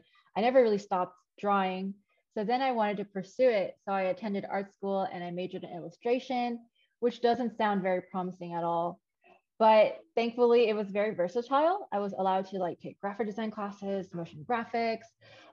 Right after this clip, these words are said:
Uh, and then I was trying, so yeah, at that moment, I was trying to figure out, like, what I wanted to do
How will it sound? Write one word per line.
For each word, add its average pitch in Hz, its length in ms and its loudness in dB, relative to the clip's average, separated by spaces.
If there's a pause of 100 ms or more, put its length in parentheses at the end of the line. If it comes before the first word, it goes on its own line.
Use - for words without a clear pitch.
Uh, 185 440 0
and 220 160 -6
then 254 500 -4 (420)
I 214 60 0
was 214 120 -2
trying, 214 280 -6
so 233 160 0
yeah, 214 240 2
at - 80 -6
that 339 140 2
moment, 240 420 0
I 196 120 0
was 196 120 0
trying 294 180 -4
to 302 60 -8
figure 226 180 2
out, 220 140 4
like, 190 120 2 (340)
what 190 160 0
I 180 100 4
wanted 175 360 -4
to 160 80 -8 (140)
do - 480 -4